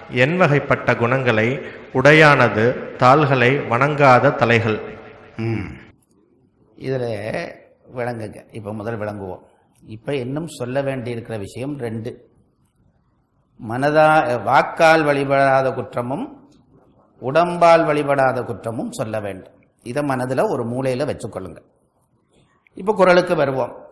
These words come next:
Speaker 2: "கோலிற் பொறியிற் குணமிலவே என் குணத்தான் தாளை வணங்கா தலை." எட்டு குணங்களை உடைய இறைவனுடைய தாளை வணங்காத தலை,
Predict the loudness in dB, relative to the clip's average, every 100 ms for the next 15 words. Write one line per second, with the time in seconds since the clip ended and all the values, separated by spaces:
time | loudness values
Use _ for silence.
0 | -4 2 2 2 -2 -6 -6 -4 -2 -6
1 | -8 -10 -6 -6 -4 -4 -4 -2 -4 -4
2 | -8 -10 -8 -4 -4 -6 -10 -10 -8 -8
3 | -8 -4 -4 -4 -4 -6 -8 -10 -10 -8
4 | -8 -8 -10 -10 -12 -16 _ -16 -12 -12
5 | -10 -12 -10 -10 -8 -8 -10 -8 -8 -8
6 | -10 -8 -8 -8 -10 -10 -8 -8 -10 -10
7 | -6 -4 -4 -6 -8 -10 -12 -10 -8 -8
8 | -10 -14 -14 -14 -14